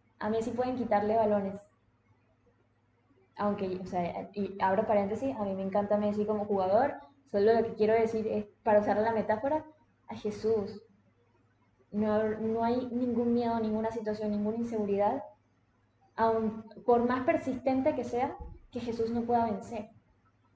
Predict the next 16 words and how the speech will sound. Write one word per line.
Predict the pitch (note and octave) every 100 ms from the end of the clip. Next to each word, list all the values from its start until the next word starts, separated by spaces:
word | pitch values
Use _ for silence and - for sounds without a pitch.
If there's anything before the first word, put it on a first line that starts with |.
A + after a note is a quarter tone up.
| _ _ _ _
Entonces | G#3+ G#3+ A3 A#3+
te | A#3+
invito | A#3+ A#3
a | A3+
que | A3+
incluso | G#3+ B3 C4+ B3
en | A3+
medio | A3 A#3
de | A#3+
la | A3+
situación, | G3+ G3+ G#3+ A3+ A#3
aunque | A3+ A3+ A3+
aún | A3 D4+
la | F4
estés | - C4+
viviendo | C4+ C4+ C4 A#3 G3